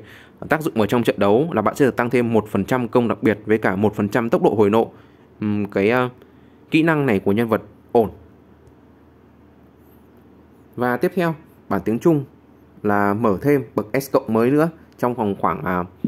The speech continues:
hai tháng, à, hai tuần tới nữa thì bản tiếng Trung sẽ xuất hiện nó ở trong sự kiện đấu giá, và tuần sau có thể là, tuần sau, tuần sau nữa ấy, là ở trong cái, um,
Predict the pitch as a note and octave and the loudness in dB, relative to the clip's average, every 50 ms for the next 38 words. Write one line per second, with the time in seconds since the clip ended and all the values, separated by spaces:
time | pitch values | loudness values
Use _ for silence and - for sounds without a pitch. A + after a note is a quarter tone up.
0 | - - - - - - - C#3+ C#3 B2+ - B2 G2+ G2 - - - G2+ G2 G2+ | -8 -8 -18 -20 -12 -4 -2 -2 -2 -2 -2 -2 -2 -2 -4 -4 -4 -4 -2 -2
1 | C3 B2+ - A2+ G2+ F#2+ - G2+ G#2 G#2+ A#2 C3 C#3+ D3+ - G#2+ G2 F#2 - A2+ | -2 -2 0 0 -2 0 0 2 2 2 2 2 0 0 0 -2 -2 -2 -4 -4
2 | G#2 G2+ - C3 B2 A2+ G#2+ - - - F3 D3+ D#3+ - - G2 G#2 B2 A#2+ B2+ | -4 -2 -2 -2 -2 -2 -4 -6 -4 -4 -2 -2 -4 -4 -2 -2 -2 -2 0 -2
3 | A#2+ G#2 - A#2 - G#2 - - - G#2+ G#2 G2+ G2+ F#2+ F#2+ G#2 B2+ C3+ B2+ G2 | -4 -6 -6 -8 -8 -8 -8 -2 0 0 0 2 0 -2 -2 -2 -2 -4 -2 -2
4 | A2 G2+ G2 - B2 A#2+ G#2+ G#2+ A2 - B2 F#2 F#2 F#2+ F#2 F#2 F#2 F2+ - - | -2 -2 -2 -2 -2 -2 0 0 0 0 -2 -2 -2 -2 -2 -2 -4 -6 -8 -12
5 | - - - G#2 - A#2+ A2+ G#2+ G#2 - A2 A2 - C#3+ E3+ - - - - - | -16 -10 -8 -6 -4 -2 -4 -2 -2 -4 -4 -2 -2 -2 -4 -6 -8 -20 -20 -20
6 | - - - - - F#2 F2+ F2+ F#2 - A#2+ A#2+ G#2 - F#2+ G2 G#2+ A2+ A2+ | -20 -20 -16 -8 -6 -4 -4 -4 -2 -4 -4 -4 -2 -2 -2 0 0 0 -2